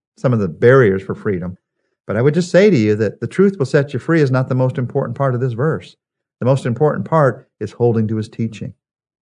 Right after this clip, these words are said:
When you do that, Jesus says, "You believe in me, then you hold to my teaching, then you'll know the truth. And then the truth will set you free."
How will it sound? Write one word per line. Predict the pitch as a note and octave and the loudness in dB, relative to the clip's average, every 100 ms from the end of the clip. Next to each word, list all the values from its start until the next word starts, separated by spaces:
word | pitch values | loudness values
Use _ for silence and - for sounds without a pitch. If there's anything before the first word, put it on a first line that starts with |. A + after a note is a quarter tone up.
| _ _ _ _ | _ _ _ _
When | F#2+ | -4
you | G2+ | -2
do | A#2 D#3 | 2 4
that, | F#3+ F3+ | 4 2
Jesus | F#2+ G#2+ G#2 | -2 -4 -2
says, | G#2+ F#2 | -4 -4
"You | |
believe | E2+ A2 C3 F#3 | -2 2 6 6
in | G3+ | 6
me, | F3 D#3 D#3 D#3 - | 6 4 2 0 -4
then | A#2 | 0
you | A#2+ | 0
hold | G2 C#3 F#3+ | 2 4 4
to | F3+ | 4
my | F3+ | 2
teaching, | F3 C#3 C3+ D3 C#3 - | 2 -2 0 -2 -2 -8
then | - E3 F3+ | 2 6 8
you'll | E3+ | 6
know | A#2+ G2+ F#2+ | 4 2 0
the | F#2+ | -4
truth. | - G2 - | -4 -6 -4
And | - | -2
then | G#3 B3 | 0 0
the | |
truth | B3+ A#3+ | -2 -2
will | A#3 | -2
set | A3+ G#3+ G#3+ | 0 0 -2
you | |
free." | G3 A#3 | 2 2